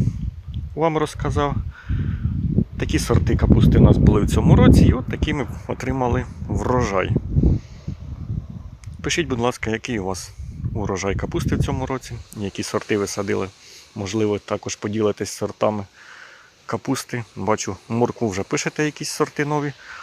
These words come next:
Будемо пробувати в наступному році. Так, пишіть і про капусту. Також не забуваємо ставити вподобайки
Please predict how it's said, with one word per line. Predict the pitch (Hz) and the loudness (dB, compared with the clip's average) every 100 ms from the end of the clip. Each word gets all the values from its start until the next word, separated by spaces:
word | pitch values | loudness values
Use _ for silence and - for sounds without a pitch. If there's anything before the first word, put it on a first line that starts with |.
| - | -12
Будемо | 110 107 113 | -6 -4 -4
пробувати | 104 120 107 110 113 107 | 0 0 2 4 4 2
в | - - | -2 0
наступному | - - - - 107 - | 4 4 4 0 0 4
році. | - 208 - - - | 4 6 8 8 8
Так, | - | 8
пишіть | - - - | 8 8 8
і | - | 6
про | - | 4
капусту. | - - - - - - - - - - - - - - - - - - | 2 4 6 6 6 4 6 4 4 -2 -2 0 0 0 -2 -4 -4 -4
Також | 170 151 | -2 -2
не | 151 143 | -2 0
забуваємо | 127 123 127 127 117 113 107 | 0 0 0 0 0 -4 -6
ставити | - 117 107 107 | -2 0 0 -2
вподобайки | - 120 147 170 - | -4 -4 -2 -2 -2